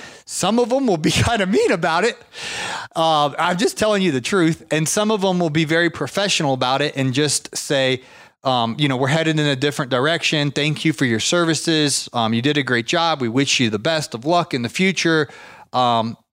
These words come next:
and I don't have time to play games with these folks. So some of them maybe are just playing a negotiation tactic and they think I'm gonna come back and say, "Oh, well, you know what? I really blah, blah, blah, like your yard. I'll just keep doing it at that price." No. No, no, no, no, no.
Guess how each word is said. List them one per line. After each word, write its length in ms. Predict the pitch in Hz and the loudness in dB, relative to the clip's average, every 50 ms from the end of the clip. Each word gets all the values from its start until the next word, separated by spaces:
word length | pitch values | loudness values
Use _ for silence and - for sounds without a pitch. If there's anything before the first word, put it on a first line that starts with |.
| _ _ | _ _
and 400 | - 143 143 143 139 139 139 135 123 - - - - - _ _ | -2 -2 0 0 0 0 -2 -2 -4 -10 -20 -20 -20 -20 _ _
I 140 | 175 226 285 | -2 0 2
don't 180 | 302 294 262 | 2 2 2
have 260 | 214 214 226 202 180 - | 2 2 2 0 -2 -4
time 420 | - - - 160 160 175 180 180 | -6 -4 0 0 0 2 0 -2
to 120 | - - 135 | -4 -6 -10
play 240 | - - 165 151 135 | -4 -2 -2 -2 0
games 300 | 123 139 143 160 156 165 | 0 0 0 2 0 0
with 100 | 165 - | -2 0
these 180 | 185 180 165 | 0 0 0
folks. 380 | - - 185 180 185 - - - - - - | 0 0 0 0 0 -2 -4 -12 -12 -12 -8
So 140 | - - 143 | -4 -2 -2
some 260 | - - - 196 214 | 0 0 0 0 2
of 160 | 226 240 196 | 0 0 0
them 280 | 196 208 220 214 208 - - | 0 0 0 0 -2 -4 -2
maybe 420 | 147 160 175 185 196 185 190 175 | -2 0 0 2 2 2 2 2
are 140 | 139 139 135 | 2 0 0
just 320 | 135 151 160 156 - - - - - - - _ - _ | 2 0 0 0 0 -4 -8 -18 -20 -20 -20 _ -20 _
playing 340 | - - 180 170 180 175 165 | -6 -2 -2 0 0 0 0
a 40 | 147 | 0
negotiation 880 | 131 123 113 127 156 185 196 - - 185 180 175 190 - - 190 185 | 0 -2 0 0 0 0 0 0 0 2 2 2 2 2 0 0 0
tactic 500 | - - 180 180 185 - - 196 175 - | 0 -2 -2 -2 -4 -2 -2 -2 0 0
and 100 | 143 131 | 0 0
they 100 | 127 127 | 0 0
think 260 | 123 - - 175 151 - | -2 -2 -4 -2 -2 0
I'm 160 | 131 151 175 | 0 0 0
gonna 160 | 175 170 156 | 0 -2 -2
come 240 | - - 180 165 147 | -2 -2 -2 0 0
back 280 | 151 147 160 170 - | 0 0 0 -2 -2
and 120 | - 143 - | -4 -4 -2
say, 200 | - 160 151 160 - | 0 0 0 0 0
"Oh, 260 | 202 220 220 226 233 | 0 0 2 2 2
well, 260 | 196 185 175 170 165 - - - - | 2 2 2 2 0 -4 -12 -20 -8
you 140 | - - 247 | -2 0 2
know 100 | 247 240 | 2 2
what? 320 | 220 208 208 208 208 202 - | 2 2 2 2 0 0 0
I 60 | 160 | -2
really 360 | 180 202 202 202 196 196 196 | 0 2 2 2 2 2 0
blah, 200 | 190 - _ 180 | -2 -2 _ -2
blah, 120 | 180 180 180 | -2 -2 -2
blah, 180 | 180 180 180 | 0 0 0
like 240 | 180 180 190 190 - | 2 0 0 0 0
your 80 | 196 190 | 0 0
yard. 180 | 175 175 180 | 2 2 2
I'll 140 | 180 196 208 | 2 2 0
just 240 | 190 208 220 - - | 0 0 -2 -2 0
keep 160 | - - - | -2 -2 2
doing 160 | 170 180 180 | 2 2 2
it 40 | 175 | 2
at 60 | 170 151 | 0 -2
that 140 | 170 147 - | -2 -4 -2
price." 320 | - 170 156 151 147 - - - - - - - _ | -2 0 0 0 0 -2 -6 -14 -18 -18 -20 -6 _
No. 380 | 214 240 170 - - - - _ _ _ _ _ _ _ _ _ _ _ | 0 0 0 -2 -4 -10 -20 _ _ _ _ _ _ _ _ _ _ _
No, 220 | 302 277 277 277 | -2 0 0 2
no, 200 | 254 240 233 233 | 2 2 2 2
no, 180 | 208 202 190 180 | 2 2 2 2
no, 220 | 175 170 165 165 | 2 2 2 2
no. 140 | 175 180 147 | 2 2 2